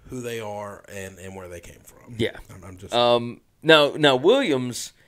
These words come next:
Speaker 2: they, they got a C plus here, mainly based on the fact that they took Williams at three,
Speaker 1: Mm-hmm.
Speaker 2: but Williams was not who Greg Williams wanted.
Speaker 1: Yeah, well, Greg Williams,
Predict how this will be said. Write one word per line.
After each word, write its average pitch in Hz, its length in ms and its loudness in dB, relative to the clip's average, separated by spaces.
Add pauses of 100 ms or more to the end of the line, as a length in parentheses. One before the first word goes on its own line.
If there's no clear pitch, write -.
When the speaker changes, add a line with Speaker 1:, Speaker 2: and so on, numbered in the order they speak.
(500)
Speaker 2:
they, 131 220 0
they 160 180 4
got 226 160 2
a 190 40 0
C 196 220 -4
plus 185 340 0
here, 196 320 -4 (260)
mainly 202 400 2
based 151 340 4
on 151 80 0
the 131 80 -2
fact 127 360 2
that 113 340 4 (600)
they 120 100 4
took 208 240 2
Williams 175 400 4
at 131 160 -6
three, 147 500 -4
Speaker 1:
Mm-hmm. - 220 -20 (880)
Speaker 2:
but 131 320 6
Williams 190 580 6
was 170 160 2
not 175 240 2
who 156 560 -2 (540)
Greg 143 300 6
Williams 120 800 -2 (200)
wanted. 143 640 -4
Speaker 1:
Yeah, 98 200 -16
well, 98 200 -12
Greg 143 340 -2
Williams, 135 400 -4